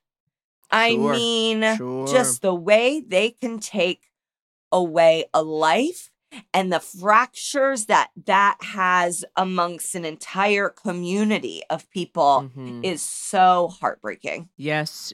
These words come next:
Speaker 2: yes, yes, yes. I guess my, you know, real villain, 'cause I will say this didn't really give us a lot of bad people, so
Speaker 1: No.
Speaker 2: to speak.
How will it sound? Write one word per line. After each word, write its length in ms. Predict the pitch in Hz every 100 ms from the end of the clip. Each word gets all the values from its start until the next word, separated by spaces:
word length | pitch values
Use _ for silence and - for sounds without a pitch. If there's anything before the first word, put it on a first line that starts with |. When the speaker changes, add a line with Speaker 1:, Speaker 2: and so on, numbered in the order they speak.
| -
Speaker 2:
yes, 240 | 151 -
yes, 220 | 165 160
yes. 340 | 165 160 165 -
I 80 | 247
guess 220 | 440 587 330
my, 240 | 285 285
you 100 | 247
know, 120 | 269
real 200 | 240 254
villain, 320 | 233 214 240 185
'cause 120 | 196
I 80 | 196
will 160 | 247
say 240 | 277 254 202
this 180 | 165 -
didn't 180 | 220
really 140 | 247 226
give 140 | 180
us 100 | 175
a 40 | 175
lot 120 | 143
of 140 | 113
bad 520 | 131 127 131 127 127 -
people, 500 | 156 - 165 311 -
so 220 | - -
Speaker 1:
No. 100 | 226
Speaker 2:
to 60 | -
speak. 500 | - 269 415 -